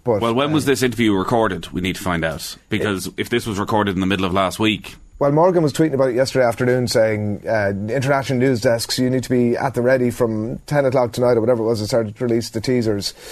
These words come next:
Speaker 1: that, uh, you're gonna be busy. So whether they'd been, they, whether they had recorded anything the weekend, he was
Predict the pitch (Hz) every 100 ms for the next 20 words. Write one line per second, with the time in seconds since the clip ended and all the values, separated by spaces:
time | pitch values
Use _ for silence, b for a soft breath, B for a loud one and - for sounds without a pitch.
0 | B B - 104 - 117 104 101 110 120
1 | 104 120 113 101 90 113 98 - 123 120
2 | 117 107 113 107 - 139 131 151 131 123
3 | 135 123 127 113 113 110 107 107 101 101
4 | 104 98 87